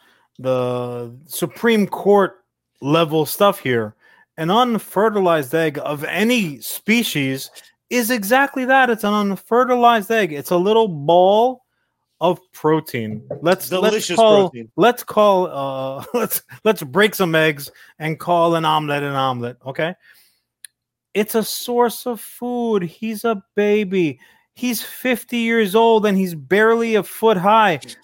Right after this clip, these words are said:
Speaker 1: Doesn't he need a little sustenance to grow? The ultimate issue that I really had was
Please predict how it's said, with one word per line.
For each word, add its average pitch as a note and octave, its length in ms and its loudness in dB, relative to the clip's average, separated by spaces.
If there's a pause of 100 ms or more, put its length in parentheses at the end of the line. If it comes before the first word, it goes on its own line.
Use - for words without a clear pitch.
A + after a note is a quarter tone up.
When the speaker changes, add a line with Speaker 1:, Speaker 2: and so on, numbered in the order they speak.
(160)
Speaker 1:
Doesn't B3 360 2
he B3+ 220 -4
need A3+ 260 0
a A3+ 60 4
little G#3 220 2
sustenance E3 800 -6
to D3+ 120 -8
grow? C3+ 380 -2 (840)
The G3+ 160 0
ultimate G3 720 2
issue E3+ 440 -4
that C#3+ 140 -4
I E3 120 0
really D3 340 -2
had C3 280 -6 (120)
was E3+ 680 0